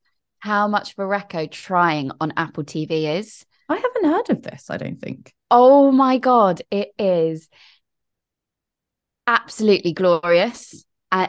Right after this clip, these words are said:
Speaker 1: it's about this couple who are trying to get pregnant and they have fertility issues, and, um, they find out that they aren't able to conceive. Sounds very sad.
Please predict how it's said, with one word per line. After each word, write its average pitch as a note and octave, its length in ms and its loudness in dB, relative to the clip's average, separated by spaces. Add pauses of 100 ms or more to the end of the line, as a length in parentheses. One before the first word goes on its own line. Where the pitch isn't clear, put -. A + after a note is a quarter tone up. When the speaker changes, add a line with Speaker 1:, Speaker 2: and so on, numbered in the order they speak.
Speaker 1:
it's - 200 0
about A#3 380 0
this G#3+ 160 -8
couple G#3+ 420 -4
who D#3+ 100 -2
are D#3+ 100 0
trying E3+ 460 -2
to - 100 -16
get - 220 -8
pregnant D#3 520 -6 (840)
and G#3 100 -2
they F#3+ 60 -2
have F3+ 200 -4
fertility F3 500 -2
issues, D#3 500 -6 (480)
and, D#3+ 720 0 (460)
um, D#3 520 -2 (160)
they F3 120 0
find E3+ 260 0
out E3 140 -2
that D#3+ 160 -4
they D#3+ 140 -2
aren't D#3 240 -4
able D#3 260 -8
to - 100 -18
conceive. D3 720 -8 (220)
Sounds A3+ 440 0
very F#3+ 300 2
sad. D3+ 540 -6